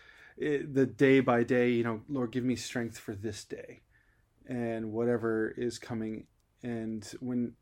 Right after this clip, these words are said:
when every day feels the same, when time feels like it doesn't exist anymore,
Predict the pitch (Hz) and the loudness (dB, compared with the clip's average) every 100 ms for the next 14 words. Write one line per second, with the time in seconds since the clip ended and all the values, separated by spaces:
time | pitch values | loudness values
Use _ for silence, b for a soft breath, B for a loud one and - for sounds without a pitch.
0 | - 127 - 147 139 131 120 - 143 127 | -8 -8 -2 2 4 4 2 2 -2 0
1 | 117 120 123 107 107 107 113 135 135 135 | -4 -6 -6 -6 -8 -8 -2 2 4 2
2 | 135 B B 139 123 120 117 110 113 101 | 0 B B 2 4 4 2 2 -4 -4
3 | 113 - 120 107 104 - - | -6 -6 -10 -10 -10 -12 -16